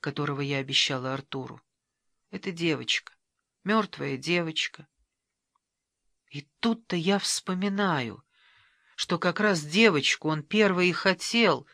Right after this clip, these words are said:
чтобы назвать её Мария. Я вне себя от горя.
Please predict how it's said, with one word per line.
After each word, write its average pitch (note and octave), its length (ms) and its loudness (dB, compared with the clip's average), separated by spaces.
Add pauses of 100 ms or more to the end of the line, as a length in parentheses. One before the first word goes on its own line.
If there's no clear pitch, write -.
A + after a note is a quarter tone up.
(480)
чтобы D3 360 -4
назвать D#3+ 640 4
её D3 200 0
Мария. D3+ 720 0 (1300)
Я F3 260 4
вне E3+ 220 -2
себя E3 440 0
от C#3+ 140 -6
горя. C#3+ 440 -4